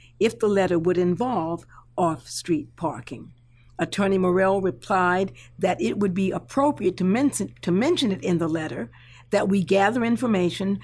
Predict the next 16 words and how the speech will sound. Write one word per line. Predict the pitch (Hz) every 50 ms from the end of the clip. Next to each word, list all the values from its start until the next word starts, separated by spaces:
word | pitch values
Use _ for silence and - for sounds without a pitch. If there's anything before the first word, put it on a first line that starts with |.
| - -
for | - - 175
the | 180 175
off-street | 180 180 185 196 196 - - 240 269 - -
parking | - 185 175 165 151 - 170 170 185 185 - - - - -
and | - 180 190 185
that | 180 185
we | 196 214 208
will | 175 196 190
submit | 180 - - 185 170 185 226 311 320 - -
that | 196 190 196 202
information | 175 175 170 185 175 170 165 160 160 - - 180 180 175 - - - -
to | - 262 311 285
the | 294
county | - - 190 170 165 156 143 165 165 175 - - - - -
for | - - 220 202
their | 170 160 160 156 160 156 151 -